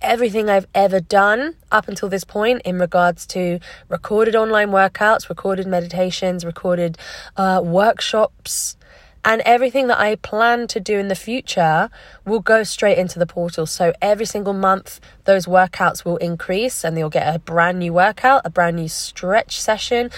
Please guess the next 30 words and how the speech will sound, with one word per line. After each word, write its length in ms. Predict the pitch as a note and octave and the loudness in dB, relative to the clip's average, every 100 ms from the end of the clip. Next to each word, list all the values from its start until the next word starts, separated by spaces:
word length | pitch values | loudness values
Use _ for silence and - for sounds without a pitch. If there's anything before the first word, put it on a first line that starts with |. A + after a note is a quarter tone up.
| - | -12
a 60 | E3+ | 0
brand 240 | F#3+ F#3 | 2 2
new 120 | F#3+ | -2
personal 480 | F3 - G3+ - F#3+ | -6 -2 -2 -2 -8
training, 560 | E3 - G3+ G#3+ A3+ G#3+ | -8 -8 -4 -4 -4 -4
more 140 | G3+ | -4
technical 540 | - - F3 A#3+ - A#3 | -6 -10 -10 -8 -6 -2
session. 460 | - A3+ C4 D4 - - - - - - | 0 0 0 0 -2 -12 -18 -16 -16 -2
Um, 420 | A3+ A3+ A#3 A#3 - | 4 4 2 -2 -6
and 160 | G#3+ G3+ | -4 -2
all 200 | - D#4 | 0 2
of 120 | F4 C4+ | 2 2
my 140 | C#4 | 0
journal 420 | G3 B3+ C#4+ D4+ | 2 0 2 -2
programs 500 | - B3+ B3 A3 G#3 | 2 4 4 2 0
are 80 | - | -2
also 340 | G#3 G#3+ - | -2 -6 -6
gonna 220 | G#3+ G#3+ G#3 | -6 -4 -4
be 180 | G#3+ | -6
inside. 600 | - G3 - A#3 B3 G3 - - - | -6 -8 -4 0 2 0 -2 -14 -10
So 140 | - | -2
you 260 | A3+ G#3+ D4 | -2 0 -4
will 140 | D#4 | -2
have 300 | C#4+ D4+ D4+ C4+ _ | -2 0 0 -2 _
basically 640 | C4+ F4+ - A#3+ - G3+ - | 0 0 -4 -8 -6 -8 -6
access 400 | G#3 - F#3 E3+ | -8 -4 -4 -4
to 200 | - F3+ - | -6 -10 -4
absolutely 640 | F#3 - - D#4 C4+ B3+ - | -4 -4 -6 -6 -6 -8 0
everything, 760 | G#3 G3 G3 - F#3 D#3+ D4 D#4+ _ _ _ _ _ _ - - | 0 0 -4 -6 -6 -4 -6 -8 _ _ _ _ _ _ -4 4
um, 240 | G3 F#3+ | 4 4